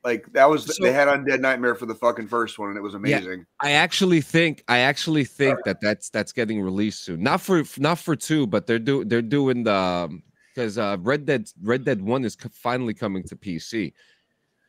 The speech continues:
Speaker 2: So that's finally, I, you know, but anyways, but yeah,
Speaker 1: Fuck,
Speaker 2: but, but,
Speaker 1: fuck,
Speaker 2: but they
Speaker 1: fuck,
Speaker 2: were
Speaker 1: fuck,
Speaker 2: just
Speaker 1: fuck Rockstar, dude. Fuck
Speaker 2: Yeah, but they,
Speaker 1: Rockstar.
Speaker 2: but they were just saying that there was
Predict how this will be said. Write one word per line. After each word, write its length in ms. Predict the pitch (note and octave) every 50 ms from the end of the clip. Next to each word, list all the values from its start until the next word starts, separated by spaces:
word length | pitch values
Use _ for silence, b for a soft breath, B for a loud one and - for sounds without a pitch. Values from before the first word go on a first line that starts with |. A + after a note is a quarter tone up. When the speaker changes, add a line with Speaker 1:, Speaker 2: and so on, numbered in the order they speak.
| _ _ _ _ _ _ _ _ _ _ _ _ _ _ _ _ _ _ _
Speaker 2:
So 240 | _ - - B2+ A2
that's 260 | F#2 A2+ A2+ A2+ -
finally, 340 | - - C#3 B2+ A#2+ A#2 A2
I, 240 | - A#2 B2+ C3 A#2 D#2+ - _ _
you 220 | - E2+ G2 G2 F#2
know, 220 | E2 D#2 D2 D#2 F2 - _ _ _ - -
but 140 | - F3 F#3
anyways, 340 | G3 F3 D#3 C3 B2+ B2+
but 140 | A#2 - D3+
yeah, 160 | C#3+ D3+ C#3
Speaker 1:
Fuck, 100 | B2 A2
Speaker 2:
but, 120 | A2+ C3 - -
but, 140 | - C#3+
Speaker 1:
fuck, 100 | C3+ B2+
Speaker 2:
but 200 | B2+ C#3 D3+ -
they 100 | - F3+
Speaker 1:
fuck, 80 | G3 A3
Speaker 2:
were 60 | A#3
Speaker 1:
fuck, 80 | G3+ -
Speaker 2:
just 220 | G3 F#3 - - - - - - -
Speaker 1:
fuck 180 | D#3+ C#3+ -
Rockstar, 480 | - A2 G2 F#2+ - - - G2 F#2+ F#2
dude. 220 | F#2+ F#2+ F#2 F#2+ - _ _ _
Fuck 100 | C#3 D3+
Speaker 2:
Yeah, 80 | D3
but 180 | C3 C3 D3 C3
they, 80 | F#3 G3+
Speaker 1:
Rockstar. 140 | A3 G3 - _
Speaker 2:
but 200 | - - D#3 C#3
they 140 | - F3 G3+
were 140 | A3+ B3+ A#3+
just 420 | E3+ B2+ A#2+ D3+ E3 E3+ - -
saying 600 | - - D#3 F3 G3 F3+ D3 A2 G2+ F#2+ G2 F#2+ - _ _
that 440 | G#2 G#2 G#2+ G#2 G2+ G2 G2 - - _ B2+ _ _ _ -
there 160 | - C#3 D#3 F3+
was 280 | F#3+ G3 F3+ D3 C3+